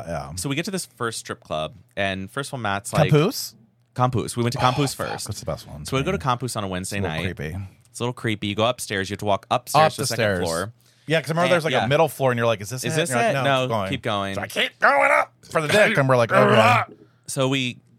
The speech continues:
Speaker 2: sit down. We're talking to the bartender. First problem I noticed, though, this is my only complaint of Canada. The, uh, way they make their drinks. How do they do it?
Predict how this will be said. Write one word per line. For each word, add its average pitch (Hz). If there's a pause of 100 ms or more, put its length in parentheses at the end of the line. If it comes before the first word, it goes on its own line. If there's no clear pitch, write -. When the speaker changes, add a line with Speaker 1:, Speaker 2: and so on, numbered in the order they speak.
(120)
Speaker 2:
sit 202
down. 156
We're 131
talking 151
to 156
the 143
bartender. 113 (440)
First 277
problem 143
I 110
noticed, 104
though, 82 (180)
this 139
is 139
my 131
only 120
complaint 95
of -
Canada. 90 (1400)
The, 135
uh, 120 (120)
way 143
they 160
make 151
their 151
drinks. 185 (420)
How 98
do 95
they 92
do 104
it? 247